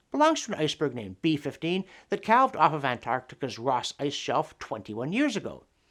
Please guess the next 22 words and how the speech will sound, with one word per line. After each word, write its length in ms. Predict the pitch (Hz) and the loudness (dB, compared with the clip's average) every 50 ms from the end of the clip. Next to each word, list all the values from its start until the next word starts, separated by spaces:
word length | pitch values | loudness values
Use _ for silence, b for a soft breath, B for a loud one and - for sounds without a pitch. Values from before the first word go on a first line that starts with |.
| _ _ _ _ _ _ | _ _ _ _ _ _
The 80 | 107 101 | -10 -8
B 140 | 120 127 | -6 -8
fifteen 400 | 127 - 104 - - 214 262 285 | -8 -8 -12 -4 2 4 6 6
iceberg 480 | 254 196 185 - - 196 202 202 202 B B B B B | 8 6 6 4 2 2 2 2 2 B B B B B
covered 220 | - 285 311 294 | 2 4 4 4
more 160 | 247 190 165 | 4 2 2
than 100 | 143 131 | 2 -2
forty-two 560 | - - - - 285 311 285 285 254 247 220 | -4 -10 -6 -2 0 0 0 0 -2 -2 -2
hundred 280 | 170 180 170 151 147 139 | -2 -2 -2 -2 -4 -6
square 260 | - - 151 127 120 | -6 -4 -2 -2 -2
miles 340 | 131 131 147 208 214 208 - | 0 4 6 6 6 6 4
when 100 | 175 135 | -2 -6
it 100 | 98 - | -4 0
broke 220 | 135 131 131 - | 0 0 0 0
away, 320 | 139 131 123 123 131 131 b b b b b | 0 0 2 2 0 -2 b b b b b
according 320 | 160 - 202 196 185 175 | 0 4 4 4 4 2
to 100 | 151 147 | -2 -6
nasa's 480 | 117 101 90 101 123 - 135 135 - - - | -6 -6 -6 -6 -4 -2 -2 -4 -4 -6 -12
Earth 160 | 95 95 - | -16 -16 -14
Observatory," 640 | 120 - - 254 262 233 214 214 127 87 78 76 71 | -14 -10 -2 0 0 0 0 -2 -4 -8 -10 -10 -12
end 160 | 65 69 - | -14 -14 -16
quote. 240 | - - - - | -16 -16 -16 -18